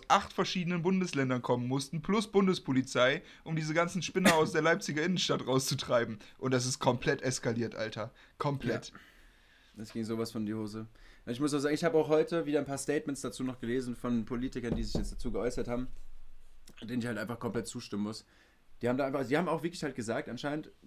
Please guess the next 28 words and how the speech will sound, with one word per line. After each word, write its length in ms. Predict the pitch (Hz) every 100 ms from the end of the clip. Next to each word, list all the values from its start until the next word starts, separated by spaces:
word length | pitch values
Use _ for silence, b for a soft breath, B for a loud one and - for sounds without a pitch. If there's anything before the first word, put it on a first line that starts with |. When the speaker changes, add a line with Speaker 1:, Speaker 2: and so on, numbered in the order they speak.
| -
Speaker 2:
gut, 160 | 123
das 80 | 117
habe 120 | 131
ich 40 | 117
jetzt 160 | 117
gar 80 | 120
nicht 120 | 120 120
so 80 |
richtig 160 | 120 117
mitbekommen, 320 | 113 113 113
wie 60 | 110
es 100 | 104
jetzt 120 | 101
mit 120 | 98
der 80 | 101
Polizei 340 | 110 98 104
von 180 | 101 104
Sachsen 280 | 101 104 98
selbst 200 | 113 120
war, 60 | 117
weil 80 |
du 80 | 104
hast 100 | 104
ja 60 | 110
gemeint, 260 | 104 104
die 60 | 107
mussten 300 | 101 104 101
echt, 200 | - -